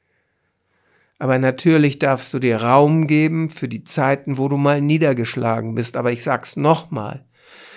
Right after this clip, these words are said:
dann ist es wichtig, dass du einen Werkzeugkasten hast und dass du trainiert hast, dass du geübt hast, dass du dann Hoffnung kannst, Zuversicht kannst,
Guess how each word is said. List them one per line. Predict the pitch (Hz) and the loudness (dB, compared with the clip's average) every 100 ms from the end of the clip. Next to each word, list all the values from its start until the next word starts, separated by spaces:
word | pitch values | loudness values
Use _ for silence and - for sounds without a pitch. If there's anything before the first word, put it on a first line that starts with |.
| - - _ _ | -20 -20 _ _
dann | 156 143 165 | 0 2 2
ist | 190 165 | 0 -2
es | 156 151 131 | -4 -6 2
wichtig, | 156 160 - - 95 - _ _ _ _ _ _ _ _ _ _ - - - | 4 4 -2 -8 -8 -10 _ _ _ _ _ _ _ _ _ _ -20 -20 -10
dass | 98 - | -8 -4
du | 107 | -2
einen | 113 98 | -2 -2
Werkzeugkasten | 123 151 - - 127 107 - 120 104 - - 95 - - | -4 -6 -8 0 0 0 -4 -4 -2 -6 -10 -12 -8 -2
hast | 143 185 - - - - - - - | 0 -2 -8 -14 -20 -20 -20 -20 -10
und | - - | -4 0
dass | 127 - | 0 -2
du | 123 | -6
trainiert | - - 113 110 101 117 143 143 135 - | -8 -8 -4 -4 -2 2 4 4 2 -6
hast, | 87 - | -8 -6
dass | 101 - | -6 -4
du | 113 101 | -4 -4
geübt | 120 - - 165 175 175 - - | -4 -6 -4 0 0 -2 -12 -6
hast, | 107 87 - 117 | -4 -4 -2 -2
dass | 110 - | -2 -4
du | 117 | -8
dann | 104 120 120 135 156 - _ _ _ _ _ _ _ | -4 0 2 2 -2 -10 _ _ _ _ _ _ _
Hoffnung | - 139 143 - 131 123 120 - _ | 0 2 2 -2 0 0 -2 -14 _
kannst, | - 135 139 165 - - - _ _ | -2 0 2 0 -4 -12 -20 _ _
Zuversicht | - 156 131 131 120 123 117 - | 2 4 4 4 2 2 -2 -4
kannst, | - 127 135 160 165 - | -2 0 2 -2 -6 -12